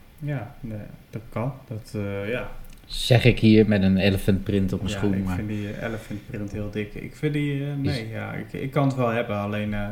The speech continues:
Speaker 1: ja, ik vind, eh, ze hebben het met die zool wel weer verziekt. Vind ik.
Speaker 2: Ja, maar qua materiaal, eh, ziet het er wel flex uit.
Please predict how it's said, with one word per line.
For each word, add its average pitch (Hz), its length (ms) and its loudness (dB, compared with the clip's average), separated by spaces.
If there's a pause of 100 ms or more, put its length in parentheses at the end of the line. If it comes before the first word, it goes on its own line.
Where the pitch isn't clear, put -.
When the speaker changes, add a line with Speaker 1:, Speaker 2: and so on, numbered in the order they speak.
Speaker 1:
ja, 104 280 -6 (580)
ik - 120 -10
vind, 107 280 -6
eh, 107 60 -4 (240)
ze - 120 -10
hebben 104 220 -4
het 98 200 -8
met 104 180 -6
die 104 100 -10
zool 104 420 -6
wel 104 200 -6
weer - 180 -8
verziekt. - 640 -12 (840)
Vind 120 260 2
ik. - 300 -4 (460)
Speaker 2:
Ja, 110 320 4
maar 107 100 0
qua 127 200 6
materiaal, 123 720 10
eh, 95 80 8
ziet 107 200 4
het 101 160 6
er 101 80 6
wel 98 160 6
flex - 340 0
uit. 151 200 2